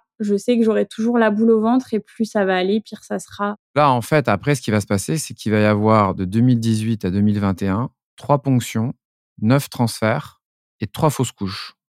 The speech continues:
Speaker 2: C'est ça ?
Speaker 1: Il reste à faire deux fausses couches et puis, euh, deux autres ponctions et deux autres transferts, donc, euh.
Speaker 2: Alors, est-ce que tu peux nous faire une petite synthèse de cette période de deux mille dix-huit à deux mille vingt et un en nous racontant un peu les,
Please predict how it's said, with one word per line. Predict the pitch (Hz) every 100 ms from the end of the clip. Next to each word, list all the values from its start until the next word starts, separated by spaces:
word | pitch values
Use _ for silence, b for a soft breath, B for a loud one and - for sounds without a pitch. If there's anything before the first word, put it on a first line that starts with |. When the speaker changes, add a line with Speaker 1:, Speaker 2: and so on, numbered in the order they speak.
| _ -
Speaker 2:
C'est | -
ça ? | 120 156 _ -
Speaker 1:
Il | 202
reste | 208 214 -
à |
faire | 208 214 196
deux | 220
fausses | 226 247
couches | - 262 302 -
et | 208
puis, | - 220 208
euh, | 185 185 180
deux | 208 214
autres | 214 -
ponctions | 202 - 214 226
et | 220 180
deux | 190 190
autres | -
transferts, | - 190 - 220
donc, | 190 180 -
euh. | 180 - 117
Speaker 2:
Alors, | 113 98 - _ _ _ _ -
est-ce | 110
que | 139
tu | 127 -
peux | 131
nous | 131 117
faire | - 123
une | 113
petite | 101 113 - -
synthèse | - 110 107 127 123
de | 101
cette | - 95
période | 107 101 117
de | 107
deux | 90 98
mille | 104 104 98 92
dix-huit | 90 98 98 113
à | 101
deux | 95
mille | 98 98
vingt | 98 90
et | 104
un | 123
en | 127 104
nous | 98 90
racontant | 95 101 90 101
un | 92
peu | - 113
les, | 107 92